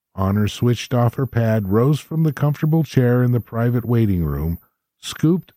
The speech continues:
Nimitz up from the chair beside her, and followed the nurse. Andrew La Follette trailed along behind her,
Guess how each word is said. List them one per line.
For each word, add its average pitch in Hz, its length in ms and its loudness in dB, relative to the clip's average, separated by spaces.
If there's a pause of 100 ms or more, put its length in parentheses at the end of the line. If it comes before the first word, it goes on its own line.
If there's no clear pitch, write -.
Nimitz 131 460 0
up 95 240 -2 (100)
from 110 220 -2
the 113 100 -2
chair 90 420 0
beside 101 540 0
her, 78 260 -4 (300)
and 143 400 -2
followed 98 420 -2
the 113 80 0
nurse. 113 520 -4 (220)
Andrew 151 500 0
La 160 140 0
Follette 139 680 -2
trailed 127 380 0
along 117 400 -2
behind 117 500 0
her, 80 320 -6